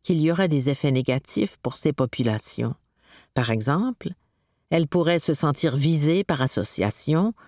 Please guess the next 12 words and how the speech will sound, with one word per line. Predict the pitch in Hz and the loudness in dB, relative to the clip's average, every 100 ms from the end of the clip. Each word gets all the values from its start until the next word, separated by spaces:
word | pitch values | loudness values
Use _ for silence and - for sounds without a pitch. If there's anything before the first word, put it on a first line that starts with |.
| _ _ | _ _
ou | 160 | 0
alors | 170 185 180 | 2 2 0
pourraient | - 175 143 | -2 2 2
souffrir | - 170 147 - 180 196 175 | 0 -2 -2 0 2 2 0
d'un | 135 127 | 0 2
manque | 147 180 - | 2 2 0
de | 139 | 2
livres | 131 127 143 196 214 - 131 | 2 2 2 0 -2 -4 -4
représentatifs | 123 139 - 151 139 139 123 - - 202 | 0 0 0 0 0 0 -2 -2 -4 -2
de | 139 | 0
leur | 135 127 | 0 0
expérience. | 143 - - 127 - 113 82 - - - | -2 -6 -4 -4 -2 -4 -4 -10 -18 -18